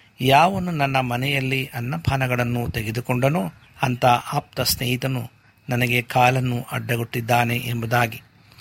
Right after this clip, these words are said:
ಇನ್ನು ಮುಂದೆ ಕರ್ತನ ಮೇಜಿನಲ್ಲಿ ಪಾಲು ತೆಗೆದುಕೊಳ್ಳುವಾಗ ನಾವು ನಮ್ಮನ್ನು ಪರೀಕ್ಷಿಸಿಕೊಂಡು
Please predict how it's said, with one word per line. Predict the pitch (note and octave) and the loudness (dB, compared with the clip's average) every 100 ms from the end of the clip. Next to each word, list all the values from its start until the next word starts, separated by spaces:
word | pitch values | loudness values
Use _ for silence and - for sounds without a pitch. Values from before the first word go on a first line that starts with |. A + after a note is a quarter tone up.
| - - _ | -20 -20 _
ಇನ್ನು | C#3+ E3+ | -2 0
ಮುಂದೆ | E3 C#3 C3+ B2+ | 0 2 2 2
ಕರ್ತನ | - D3 - D3 C3 B2 | 0 -2 -2 2 4 2
ಮೇಜಿನಲ್ಲಿ | A#2 A#2 B2+ C#3+ C3 B2+ C3+ - _ - _ _ | 0 -4 -2 -2 -2 -2 -4 -10 _ -20 _ _
ಪಾಲು | - D3+ F3+ C3+ | 4 4 6 0
ತೆಗೆದುಕೊಳ್ಳುವಾಗ | - B2+ B2 - A#2 A#2 B2 D3 C#3+ - _ _ _ _ | -4 -6 -10 -8 -8 2 2 4 0 -2 _ _ _ _
ನಾವು | C3 C3+ F3+ G#3 C3+ | -2 2 2 0 -2
ನಮ್ಮನ್ನು | C3 C3 B2+ B2+ B2 - | -2 -2 -2 -2 -4 -4
ಪರೀಕ್ಷಿಸಿಕೊಂಡು | A#2+ C#3 - D#3 - C3+ C3 C3 C3+ | -6 -4 -6 -8 -8 -6 -4 -2 -4